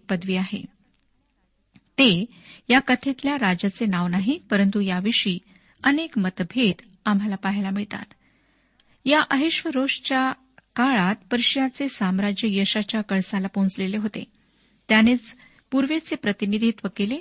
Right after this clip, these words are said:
व पश्चिमेवर विजय मिळविण्याचा शेवटचा मोठा प्रयत्न त्यानेच केला. एका देशातील पुरातन वस्तुसंग्रहालयाने एक पुस्तक एकोणीसशे सात मध्ये प्रकाशित केले. पर्शियातील बेहिस्तूनच्या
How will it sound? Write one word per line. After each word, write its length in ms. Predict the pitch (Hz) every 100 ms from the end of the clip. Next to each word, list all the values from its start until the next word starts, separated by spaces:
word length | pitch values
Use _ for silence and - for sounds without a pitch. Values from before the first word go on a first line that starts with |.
| - _ _ - -
व 40 |
पश्चिमेवर 760 | 220 277 - - 302 302 311 294
विजय 320 | 208 - 208
मिळविण्याचा 600 | 196 190 202 220 247 254
शेवटचा 460 | 247 196 190 185 190
मोठा 240 | 190 220
प्रयत्न 380 | 196 196 202 208 208
त्यानेच 300 | 262 339 -
केला. 200 | - 165 - _ _ _ _ _ _ _ _ _ _ _ -
एका 240 | 277 320
देशातील 640 | 269 247 302 311 214 175 - - _ _ -
पुरातन 640 | 247 262 277 - 262 254 262 -
वस्तुसंग्रहालयाने 1200 | 202 - 226 208 214 196 208 196 254 233 175 - _ -
एक 180 | 254 -
पुस्तक 420 | 262 - 285 - -
एकोणीसशे 540 | 214 214 208 208 214
सात 440 | 202 220 240 254
मध्ये 340 | 196 175 - 214
प्रकाशित 500 | - 185 190 - 196 -
केले. 240 | 202 214 - _ _ _ _ - - _
पर्शियातील 640 | 269 285 370 370 - 302 294 _ -
बेहिस्तूनच्या 920 | 202 220 240 262 - 269 302 -